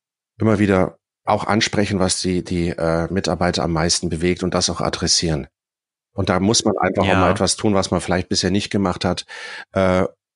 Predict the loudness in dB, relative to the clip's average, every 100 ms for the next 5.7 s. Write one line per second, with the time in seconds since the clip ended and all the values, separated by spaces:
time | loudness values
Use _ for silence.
0 | _ -18 -2 0 2 2 2 2 2 2
1 | 2 2 2 0 0 0 2 2 0 0
2 | 0 0 0 -2 -2 -2 -2 0 0 2
3 | 0 0 -2 -4 -2 -2 -2 -8 -10 -14
4 | -14 -14 _ 2 4 2 2 2 4 4
5 | 2 0 -4 0 0 0